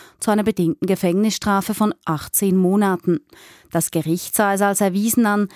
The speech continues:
dass der Mann in den Jahren zweitausendneun und zweitausendzehn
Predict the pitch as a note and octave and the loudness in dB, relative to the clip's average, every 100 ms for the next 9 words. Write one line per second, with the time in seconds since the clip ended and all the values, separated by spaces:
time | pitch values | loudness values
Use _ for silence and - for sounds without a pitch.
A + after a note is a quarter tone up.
0 | - - G3+ A3 F#3+ F3 G#3 F#3 E3 D#3+ | -8 -4 -2 0 2 2 2 2 2 2
1 | D3+ D#3 D#3+ - E3 E3 F#3 F3+ F3 F3+ | 0 0 -2 -2 -2 -2 0 0 2 0
2 | F3 F3 F#3+ A#3 F#3 D3 - - E3 D#3 | 2 2 2 0 -2 -4 -8 -6 -2 -2
3 | F3 F#3 F3+ F#3 E3+ - G3+ A3 | 0 -2 2 0 0 0 2 0